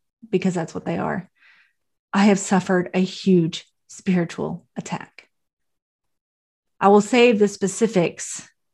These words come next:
about these spiritual attacks that have happened after these dreams for my book, but they've been pretty incredible. And this last time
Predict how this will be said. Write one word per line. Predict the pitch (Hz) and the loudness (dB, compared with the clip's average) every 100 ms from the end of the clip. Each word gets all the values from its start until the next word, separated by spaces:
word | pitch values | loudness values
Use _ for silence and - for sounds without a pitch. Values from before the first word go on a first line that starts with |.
| _ - | _ -2
about | 185 185 175 175 | 2 4 4 2
these | 180 175 | -2 -2
spiritual | - 185 180 180 | 0 0 0 -6
attacks | 180 180 175 175 | -4 -2 -4 -4
that | 170 | -8
have | |
happened | - 170 170 165 | -4 -4 -4 -6
after | 165 180 | -6 -6
these | 170 170 | -6 -6
dreams | 175 170 - | -6 -6 -8
for | - 180 | -4 -2
my | 160 | -2
book, | 180 170 - - _ _ _ _ _ _ _ _ _ - | -4 -6 -6 -12 _ _ _ _ _ _ _ _ _ -4
but | 190 | -2
they've | 196 185 | 2 2
been | 185 165 | 2 0
pretty | 185 160 | -2 -4
incredible. | 165 156 151 - - 175 _ _ _ _ _ _ _ - - 208 | -4 -4 -6 -6 -8 -10 _ _ _ _ _ _ _ -20 -8 4
And | 208 | 6
this | 208 208 | 6 4
last | 185 214 294 285 | 2 4 2 0
time | - 165 160 160 170 | -6 -4 -4 -4 -8